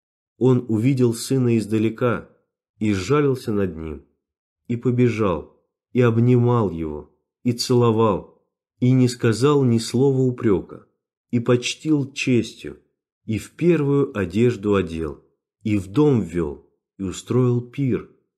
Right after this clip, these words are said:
И это только слабые человеческие образы Божьей любви. И именно она открывается нам в таинстве покаяния.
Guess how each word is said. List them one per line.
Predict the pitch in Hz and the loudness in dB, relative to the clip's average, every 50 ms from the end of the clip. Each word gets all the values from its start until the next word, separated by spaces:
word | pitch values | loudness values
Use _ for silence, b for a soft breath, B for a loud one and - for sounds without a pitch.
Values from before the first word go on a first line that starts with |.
| _ _ _ _ _ _ _ _ | _ _ _ _ _ _ _ _
И | 90 95 | -2 2
это | 95 104 101 104 104 92 | 2 2 2 2 0 -2
только | - - 117 113 107 98 - 98 | -2 0 0 0 0 0 -2 -4
слабые | 92 - - - 92 98 117 143 151 147 139 135 135 135 127 | -6 -6 -8 -6 -4 -2 0 0 0 0 -2 -2 -2 -2 -2
человеческие | 123 - - 101 92 90 90 113 123 123 - 117 110 - - - 107 101 98 B B B B B B _ _ | -4 -4 -4 -2 0 2 2 0 0 -2 -4 -10 -10 -8 -6 -4 -4 -4 -4 B B B B B B _ _
образы | 95 110 127 127 127 120 117 110 - - 110 | 0 0 0 0 0 -2 -4 -4 -4 -6 -6
Божьей | 98 82 76 90 101 104 95 101 95 | -6 -4 -2 -2 -2 -2 -2 -4 -4
любви. | 92 90 90 87 80 78 76 78 73 71 67 - _ _ _ _ _ _ _ _ _ | -4 -4 -6 -6 -8 -10 -14 -16 -16 -16 -16 -18 _ _ _ _ _ _ _ _ _
И | - - 104 107 110 107 101 104 - _ _ _ _ _ _ _ | -2 0 0 2 2 0 -2 -4 -10 _ _ _ _ _ _ _
именно | - 113 110 110 110 107 104 107 104 - - | 2 4 4 4 4 4 2 0 0 -2 -4
она | 92 90 87 87 92 104 123 143 139 - - _ _ _ | -2 -2 0 0 2 2 0 0 -2 -6 -12 _ _ _
открывается | - - - - - 92 95 95 117 139 151 147 143 135 139 - 131 120 | -12 -12 -10 -6 -4 -2 2 2 4 4 6 4 4 2 0 -2 -2 0
нам | 120 120 120 120 120 117 - _ _ _ _ _ _ | 2 2 0 0 -2 -6 -10 _ _ _ _ _ _
в | _ - _ | _ -20 _
таинстве | - 123 131 135 135 131 131 120 - - - - 113 113 110 110 110 _ _ _ | 0 2 4 4 2 2 0 -4 -8 -12 -6 -2 -2 -2 -2 -4 -8 _ _ _
покаяния. | 98 - - 104 95 95 90 85 80 78 71 71 69 65 65 | -10 -8 -2 -2 0 0 0 0 -2 -4 -8 -10 -12 -16 -18